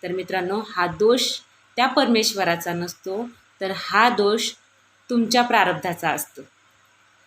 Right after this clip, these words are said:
आणि ह्याचा निश्चित वेळ ठरलेला असतो. योग्य वेळ आली की सगळ्या गोष्टी आपोआप लयास जातात. पण हां, त्यासाठी तुम्हाला धीर धरणं खूप गरजेचं असतं.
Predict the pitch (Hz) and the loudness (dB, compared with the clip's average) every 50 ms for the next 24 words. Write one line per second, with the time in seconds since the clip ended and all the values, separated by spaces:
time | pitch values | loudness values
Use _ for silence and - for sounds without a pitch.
0 | _ _ _ _ _ _ _ - 139 160 175 185 196 214 240 240 - _ _ - | _ _ _ _ _ _ _ -4 -4 -2 -2 -2 -2 -4 -4 -6 -12 _ _ -12
1 | 190 180 175 214 202 202 196 202 202 - - 226 240 240 - - _ _ - 185 | -10 -8 -4 -4 -2 0 0 -2 -2 -4 -4 -6 -6 -6 -8 -14 _ _ -10 -4
2 | 190 202 208 214 214 208 190 202 160 165 165 160 156 156 160 165 165 - - 156 | 0 4 4 4 4 2 -2 -4 -2 -2 0 0 0 -2 -2 -4 -6 -10 -14 -14
3 | 156 151 _ _ _ _ - - - _ _ _ - 165 160 208 214 208 208 214 | -16 -16 _ _ _ _ -20 -20 -20 _ _ _ -14 -6 -2 0 0 0 2 2
4 | 233 220 202 208 202 196 185 180 180 196 226 269 240 - _ _ _ _ - 208 | 2 4 4 4 4 4 4 2 2 0 -4 -6 -8 -12 _ _ _ _ -12 -10
5 | 208 - 226 208 185 190 190 196 196 196 202 196 - - - 226 240 240 233 - | -6 -2 -2 0 2 2 2 2 0 0 -4 -6 -6 -6 -6 -6 -6 -6 -10 -14
6 | _ _ _ _ - - 175 185 - - 196 208 226 220 - - - _ _ - | _ _ _ _ -2 -2 -2 0 0 0 2 2 2 0 -2 -12 -20 _ _ -4
7 | 170 180 170 165 165 170 170 165 - 185 160 147 - 156 147 - _ _ _ _ | 0 2 4 6 4 4 2 0 -2 -2 -2 -2 -4 -8 -12 -12 _ _ _ _
8 | - 175 175 175 - - 165 156 143 151 - - - _ _ _ _ _ _ - | -10 -8 -8 -8 -6 -2 0 0 0 0 -4 -14 -20 _ _ _ _ _ _ 0
9 | 190 190 190 190 - 208 175 170 - 175 202 226 233 - - _ _ _ _ _ | 2 2 2 2 0 0 0 0 -2 -4 -4 -4 -6 -10 -18 _ _ _ _ _
10 | - 196 185 190 185 160 156 165 170 185 214 - _ _ - 175 156 - 190 202 | -8 -8 -6 -4 -2 0 0 0 0 0 -2 -8 _ _ -20 -16 -10 -6 -2 -2
11 | 214 233 - - 214 196 165 165 170 170 - - _ _ _ _ _ - 220 208 | -2 -2 -2 -2 -2 -2 -2 -2 -4 -4 -8 -12 _ _ _ _ _ -8 -6 -6
12 | 175 175 185 175 151 147 160 151 - 156 156 170 165 - - 147 151 | -4 -4 -4 -4 -4 -4 -6 -8 -6 -6 -8 -8 -8 -10 -12 -12 -12